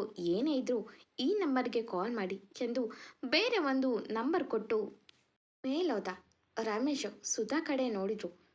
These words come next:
ಸುಧಾ ಅವನಿಗೆ ತುಂಬ ಸ್ಟ್ರೆಸ್ ಆಗ್ತಿದೆ, ಎಲ್ಲ ಜವಾಬ್ದಾರಿ ನಿಭಾಯಿಸೋಕೆ ಕಷ್ಟ ಆಗ್ತಿದೆ ರಮೇಶ್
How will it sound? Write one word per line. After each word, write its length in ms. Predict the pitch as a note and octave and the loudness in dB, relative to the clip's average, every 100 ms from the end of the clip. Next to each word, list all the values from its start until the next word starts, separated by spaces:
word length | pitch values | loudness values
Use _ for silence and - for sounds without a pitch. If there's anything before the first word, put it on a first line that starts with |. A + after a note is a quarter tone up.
| _ - | _ -10
ಸುಧಾ 360 | - G#3 B3 A3 - - - - | -6 -2 -2 -4 -10 -20 -20 -10
ಅವನಿಗೆ 340 | G#3+ A3+ B3 A#3+ G#3+ - _ - | -6 -2 0 0 -2 -8 _ -6
ತುಂಬ 240 | B3 D4+ D4+ | -2 0 0
ಸ್ಟ್ರೆಸ್ 420 | - G#3+ A3+ - G#3 | -2 -4 -4 -4 -6
ಆಗ್ತಿದೆ, 400 | G#3 A3 G#3 G3 - _ _ - | -4 -4 -4 -6 -10 _ _ -6
ಎಲ್ಲ 240 | - F#3+ G#3+ C4+ | 0 0 2 0
ಜವಾಬ್ದಾರಿ 600 | C4 A#3+ B3 A#3+ A3 A#3 | 0 0 0 -2 -2 0
ನಿಭಾಯಿಸೋಕೆ 680 | B3 G3+ G#3+ A#3+ A#3 G#3+ G3+ G3 - _ _ - | -2 -2 -2 -2 -4 -4 -4 -6 -18 _ _ -10
ಕಷ್ಟ 320 | G#3 G3 - | -6 -6 -2
ಆಗ್ತಿದೆ 400 | D4 C4+ - G3+ | -2 -2 -4 -2
ರಮೇಶ್ 380 | G3+ F#3 G#3+ - | 0 0 -2 -4